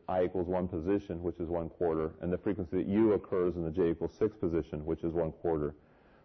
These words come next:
So it's one quarter over one quarter squared, or four. So point two five times lo-, log ba-, log base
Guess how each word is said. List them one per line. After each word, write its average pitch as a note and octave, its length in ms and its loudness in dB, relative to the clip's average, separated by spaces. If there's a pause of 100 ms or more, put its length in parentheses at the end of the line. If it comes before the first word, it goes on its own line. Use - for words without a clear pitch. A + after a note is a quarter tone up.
So G#2+ 80 2
it's F#2+ 80 0
one G#2 160 0
quarter F#2 420 4
over E2+ 220 4
one D#2+ 160 0
quarter D2+ 260 -2
squared, E2+ 600 2 (640)
or E2 120 2 (120)
four. D2+ 300 4 (1160)
So G2 120 4
point A2 320 -2
two G#2+ 180 2
five G#2 240 0
times F2 260 -2 (120)
lo-, E2+ 340 2 (360)
log F2+ 260 2
ba-, D#2 200 2
log G#2 280 4
base F#2+ 160 4